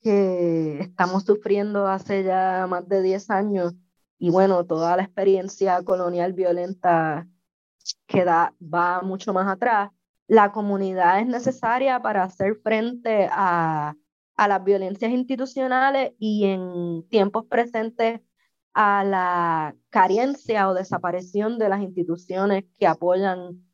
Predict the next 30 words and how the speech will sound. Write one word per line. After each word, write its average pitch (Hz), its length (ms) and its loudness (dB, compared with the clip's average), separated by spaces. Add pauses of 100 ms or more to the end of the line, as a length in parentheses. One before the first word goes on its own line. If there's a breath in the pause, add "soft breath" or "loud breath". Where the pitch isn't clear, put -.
cultura 226 800 2
y 185 200 -8
que 175 200 -4
promueven 185 540 -2
el 202 160 -4
trabajo 180 340 2
cultural 180 440 -2
en 160 180 -6
la 156 140 -4
isla. 156 360 -6 (320)
Así 180 440 -2
que 185 760 -2 (140)
trabajar 185 420 2
en 208 120 -2
comunidad 220 640 0 (480)
es 185 100 -2
una 196 720 0
forma 226 480 -2
de 202 80 -2
mantener 185 540 -4
vivo 214 280 0
el 202 120 -2
trabajo 202 640 0 (260)
y 208 80 2
también 175 400 4
una 196 120 0
estrategia 185 640 -2
de, 170 340 -4
de 170 180 -6
supervivencia. 160 960 -4